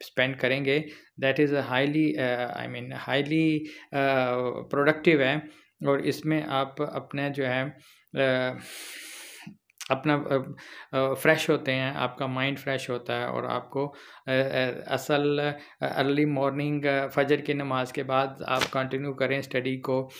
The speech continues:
आप, अ, सुबह सात आठ बजे तक अपना टू थ्री आवर्स में अपने स्टडीज़ को, अ, अ,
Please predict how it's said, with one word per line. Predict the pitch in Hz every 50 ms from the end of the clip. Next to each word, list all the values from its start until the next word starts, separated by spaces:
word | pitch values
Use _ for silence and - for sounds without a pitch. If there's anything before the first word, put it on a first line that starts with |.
| - - - - -
आप, | 135 135 135 139 -
अ, | 139 139 135 135 135 131 127 131
सुबह | - - - 135 131 135 131 135 131
सात | - 139 - - - 131 127 131 131
आठ | 143 131 131 131 131 135
बजे | 135 135
तक | 131 135 135 135 131 131
अपना | 123 - 135 131 131 131
टू | - 135 135
थ्री | 131 - 143 135
आवर्स | 131 127 123 123 123 123 -
में | 135 135 139 143
अपने | 135 131 - - 131
स्टडीज़ | 127 - - 123 123 131 131 131 -
को, | - 139 143
अ, | 143 - - - - - - - - -
अ, | 131 127 123 123 123 123 127